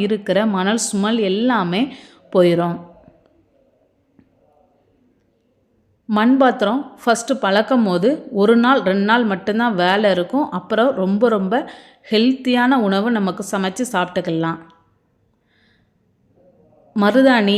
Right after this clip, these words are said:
கருவேப்பிலை காய வைக்கும் போது இந்த மாதிரி பாத்திரங்களை காய வைக்காம அந்த மாதிரி வளவளையா இருக்கிற ட்ரேல போட்டு வச்சுட்டுனா கீழேயும் பூஞ்சை அரைக்காம இருக்கும். நம்ம வீட்ல ஏதாவது ஃபங்க்ஷன் நடக்கும்போது பெரிய பெரிய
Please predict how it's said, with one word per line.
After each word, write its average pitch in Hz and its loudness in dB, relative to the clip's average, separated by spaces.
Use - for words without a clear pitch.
கருவேப்பிலை 220 2
காய 220 4
வைக்கும் 202 -2
போது 170 0
இந்த 208 0
மாதிரி 233 0
பாத்திரங்களை 240 2
காய 190 2
வைக்காம 180 -4
அந்த 208 2
மாதிரி 220 4
வளவளையா 226 2
இருக்கிற 202 -2
ட்ரேல 226 2
போட்டு 196 -4
வச்சுட்டுனா 180 -4
கீழேயும் 233 2
பூஞ்சை 226 0
அரைக்காம 175 -2
இருக்கும். 165 -6
நம்ம 240 4
வீட்ல 311 4
ஏதாவது 226 4
ஃபங்க்ஷன் 233 2
நடக்கும்போது 202 2
பெரிய 277 6
பெரிய 233 4